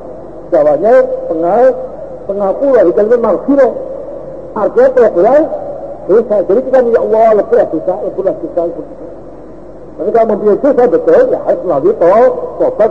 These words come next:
sebagaimana yang sudah dilakukan. Nah, saya bertanya,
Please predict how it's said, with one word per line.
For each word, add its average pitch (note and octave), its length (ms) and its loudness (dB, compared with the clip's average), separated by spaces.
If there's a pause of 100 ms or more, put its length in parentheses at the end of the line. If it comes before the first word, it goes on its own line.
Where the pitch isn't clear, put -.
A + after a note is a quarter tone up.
sebagaimana F3 320 -4
yang F#3 180 -2
sudah - 140 -6
dilakukan. - 320 -10
Nah, - 1400 -18
saya G#3 80 4
bertanya, G#3+ 380 -2